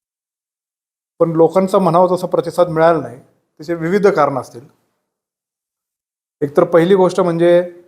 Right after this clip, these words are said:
आता प्रत्येक शेतकरी त्याच्या शेतामध्ये प्रचंड प्रमाणामध्ये व्यस्त आहे. भरणीचा काळ चालू आहे, काही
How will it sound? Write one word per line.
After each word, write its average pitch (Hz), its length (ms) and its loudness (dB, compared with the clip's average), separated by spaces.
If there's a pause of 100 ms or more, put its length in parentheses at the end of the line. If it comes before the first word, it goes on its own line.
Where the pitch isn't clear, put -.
(800)
आता 180 520 2 (440)
प्रत्येक 175 400 0
शेतकरी 165 460 -4
त्याच्या 170 300 -10
शेतामध्ये 151 480 -4
प्रचंड 147 440 -6
प्रमाणामध्ये 139 720 -6 (200)
व्यस्त 165 360 -2
आहे. 113 140 -6 (1300)
भरणीचा 139 460 -2
काळ 139 240 2
चालू 139 220 -4
आहे, 120 220 -4
काही 131 540 -6